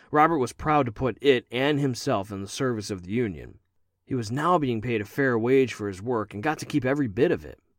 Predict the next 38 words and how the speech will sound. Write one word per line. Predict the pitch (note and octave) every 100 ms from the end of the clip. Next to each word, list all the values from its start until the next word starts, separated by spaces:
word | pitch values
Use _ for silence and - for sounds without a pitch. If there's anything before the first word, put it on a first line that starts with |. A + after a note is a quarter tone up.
| _ _ _ _
Soon | - E3+ G3+
he | F#3+
would | D#3+ C#3
meet | C#3 F3+ G3
and | B2 B2
recount | B2 D#3 D#3+
his | A2
story | - F#3+ F3+
with | A#2 G#2
President | C3 A#2+ A2+ A2
Abraham | A#2 G#2+ A2 G#2
Lincoln | A2+ G#2 D#2+
himself. | F#2 - F#3+ G1+ - - _ _ _ - - -
After | C3+ D3+ C3
his | A#2 -
publicity | - F#2 C#3+ G3+ - F2
tour | - F2
of | E2
sorts, | - F2+ F2 - - -
Robert | A2 B2 B2
then | A#2+
returned | G2+ - E3 E3+
to | C#3
the | A2
service | A2+ G#2 G2+
of | A2 F#2
the | F#2+
Union | A2+ G2+
Navy, | G#2 D3+ C#3+ A2 G2+ - -
where | C3+
he |
came | - C#3+ C3
under | A#2 G#2 G2
fire | - C#3+ C3+ A2
in | G2+
fierce | - C#3 A2+
naval | G#2+ B2+ C3 E2+
battles. | C#2 B1+ A#1 - -